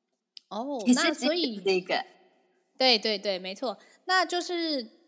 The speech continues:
Speaker 1: 呃，如果像姐姐读完这个牛津树好了，九，呃，现在姐姐目前在读牛津九阶段了。那牛津九阶段读完之后呢，那她就是会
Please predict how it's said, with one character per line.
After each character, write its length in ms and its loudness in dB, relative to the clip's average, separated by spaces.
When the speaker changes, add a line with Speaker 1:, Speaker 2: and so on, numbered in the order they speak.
Speaker 1:
呃， 320 -6
如 140 -4
果 80 2
像 180 -2
姐 140 -4
姐 160 -8
读 200 -8
完 240 -6
这 60 -14
个 80 -10
牛 160 -14
津 180 -18
树 200 -14
好 240 -18
了， 200 -20
九， 400 -8
呃， 180 -10
现 140 0
在 80 2
姐 100 -6
姐 240 -8
目 140 -10
前 180 -12
在 240 -6
读 280 -16
牛 240 -14
津 320 -14
九 280 -12
阶 320 -10
段 260 -10
了。 140 -20
那 180 -2
牛 180 2
津 240 -4
九 200 -4
阶 160 -6
段 260 -6
读 220 -2
完 280 -2
之 280 -12
后 240 -10
呢， 220 -14
那 180 -8
她 480 -6
就 100 -12
是 180 -8
会 300 -6